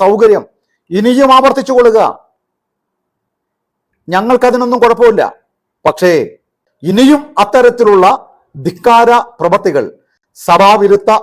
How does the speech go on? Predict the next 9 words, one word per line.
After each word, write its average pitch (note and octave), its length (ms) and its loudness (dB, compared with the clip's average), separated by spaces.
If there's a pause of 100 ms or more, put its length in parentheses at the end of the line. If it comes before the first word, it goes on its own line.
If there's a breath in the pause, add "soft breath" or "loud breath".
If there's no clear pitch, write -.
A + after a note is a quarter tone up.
(120)
അവഹേളനങ്ങൾ F#3 640 -2 (180)
തുടർന്നാൽ D3 500 -2 (1400)
ഇനി A#3+ 140 0 (140)
എറണാകുളം B3 460 2
അങ്കമാലി A3+ 420 2
അതിരൂപതയിലെ G3 560 0
വിശ്വാസികൾ F#3 540 -4 (800)
നോക്കി F3+ 360 -4
നിൽക്കില്ല. D3+ 400 -6